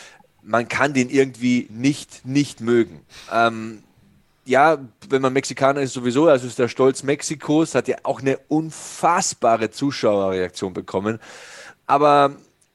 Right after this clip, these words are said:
allein schon seine Einstellung, also der wirkte so krass motiviert. Und jeder, der Sport macht,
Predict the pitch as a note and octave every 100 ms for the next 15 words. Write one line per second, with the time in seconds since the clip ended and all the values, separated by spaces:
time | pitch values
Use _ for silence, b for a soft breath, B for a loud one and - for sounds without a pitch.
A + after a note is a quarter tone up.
0 | _ B2 B2+ D#3+ G#3+ D#3+ C#3+ C#3 B2 G2
1 | C3 C#3+ - G2+ F2+ A2 A2+ A2+ C3 D3+
2 | C#3 A#2 - - A#2 - - A#2+ A2+ A2+
3 | G2+ G2 D#2 - G#2+ G2 A2+ C3 D#3+ C3
4 | A#2 - - B2 D#3 A#2+ A#2 -